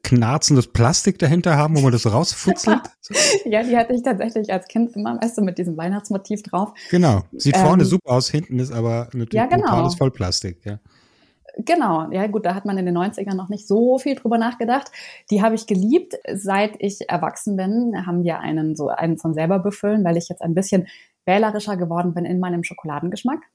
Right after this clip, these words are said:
Speaker 2: Das heißt, man kann dann selbst <laughs> aussuchen, welche Schokolade reinkommt. Aber grundsätzlich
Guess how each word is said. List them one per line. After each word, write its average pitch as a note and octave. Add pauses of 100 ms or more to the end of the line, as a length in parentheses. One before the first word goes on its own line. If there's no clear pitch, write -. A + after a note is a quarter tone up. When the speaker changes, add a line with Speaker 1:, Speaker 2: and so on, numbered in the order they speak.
(320)
Speaker 2:
Das F3+
heißt, E3
man E3+
kann F3+
dann G3
selbst F#3
<laughs> -
aussuchen, G#3+ (480)
welche A3
Schokolade A#3
reinkommt. A#3+ (460)
Aber A#3+ (100)
grundsätzlich G#3